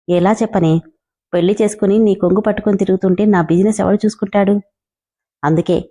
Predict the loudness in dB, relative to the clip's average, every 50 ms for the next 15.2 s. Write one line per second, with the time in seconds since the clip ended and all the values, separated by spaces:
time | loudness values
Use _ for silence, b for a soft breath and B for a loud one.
0 | _ _ _ _ 0 0 2 2 4 2 4 4 4 2 2 2 2 2 0 2
1 | 2 0 0 -2 -2 -2 -2 -2 0 0 2 2 2 2 2 2 0 0 0 0
2 | 0 0 0 0 -2 -2 -2 0 2 0 0 0 -4 -10 _ _ _ _ _ _
3 | _ _ _ _ _ _ -2 0 2 2 2 2 2 2 2 2 2 2 0 0
4 | -2 -2 0 0 2 0 0 0 0 0 2 2 2 2 2 2 0 0 0 0
5 | 0 0 0 -2 -4 -10 -10 _ _ _ _ _ _ _ _ _ _ _ _ _
6 | _ _ _ _ _ _ _ _ _ _ -4 -2 0 0 2 2 2 2 2 2
7 | 2 2 2 2 0 -2 b b b b b b _ _ 0 2 2 2 2 0
8 | 0 2 2 2 2 2 2 2 0 -2 0 -2 -4 -2 -2 -4 -2 -2 -2 0
9 | 0 0 0 -2 -4 _ _ _ _ _ -2 0 0 2 2 2 0 2 2 0
10 | 0 0 -2 -4 _ _ _ _ _ -2 0 2 2 2 2 2 2 0 0 -2
11 | -6 _ _ _ _ _ _ _ _ _ _ _ -2 2 2 2 2 2 2 0
12 | 0 0 0 0 2 2 2 2 2 2 0 2 2 2 2 2 2 2 2 2
13 | 0 0 -2 -2 -2 0 0 0 0 -2 _ _ _ _ 0 0 0 0 0 -4
14 | -4 -2 -2 -2 0 0 0 2 2 2 4 4 4 2 2 2 0 -2 -4 _
15 | -2 0 0